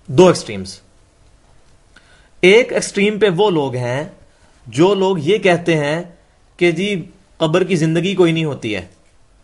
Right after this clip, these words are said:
बस क़यामत वाले दिन हिसाब किताब होना है, कब्र का कोई हिसाब किताब नहीं है। और दूसरी एक्सट्रीम पे वो लोग हैं जो कि बरज़खी जिंदगी की आड़ के अंदर जो शख्स दुनिया से चला गया है, उसके बारे में ऐसे ऐसे अकीदे लोगों को बताते हैं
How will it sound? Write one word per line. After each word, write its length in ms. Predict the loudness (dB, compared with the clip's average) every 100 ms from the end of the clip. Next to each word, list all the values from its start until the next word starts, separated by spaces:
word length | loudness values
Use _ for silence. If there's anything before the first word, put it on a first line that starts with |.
| _
बस 240 | -2 0 0
क़यामत 300 | 0 0 0
वाले 160 | 0 0
दिन 140 | -2
हिसाब 320 | 0 0 -2
किताब 280 | -2 -2 -2
होना 160 | -4 -8
है, 140 | -10 -4
कब्र 220 | -2 -2
का 100 | -2
कोई 200 | 2 2
हिसाब 320 | 2 -2 -4
किताब 300 | -4 -8 -8
नहीं 160 | -10 -12
है। 100 | -16 _ _ _ _ _ -20 -20 -10 -2
और 100 | -2
दूसरी 400 | 2 0 2 -2
एक्सट्रीम 340 | -4 0 -2 2
पे 80 | 2
वो 140 | 2
लोग 240 | 0 -2 -2
हैं 360 | -4 -4 -6 -2
जो 180 | -2 0
कि 140 | -4
बरज़खी 520 | -2 -4 -2 -4 -2
जिंदगी 420 | -2 -2 -4 -4 -2
की 160 | -4 0
आड़ 220 | 0 0
के 140 | -4 -8
अंदर 340 | -6 -6 -6 -10 _ _ _ -4
जो 260 | 0 0 0
शख्स 280 | -4 -6 -4
दुनिया 320 | -2 -2 -4
से 160 | -4 -2
चला 280 | 0 2 0
गया 200 | -2 -4
है, 120 | -4
उसके 300 | -4 -2 -2
बारे 240 | 0 0
में 140 | -2 -2
ऐसे 360 | -2 -2 -2
ऐसे 200 | -2 -4
अकीदे 440 | -4 -2 -2 2 2
लोगों 240 | 0 -2
को 100 | -4
बताते 400 | -4 -4 -4 -4
हैं 220 | -6 -6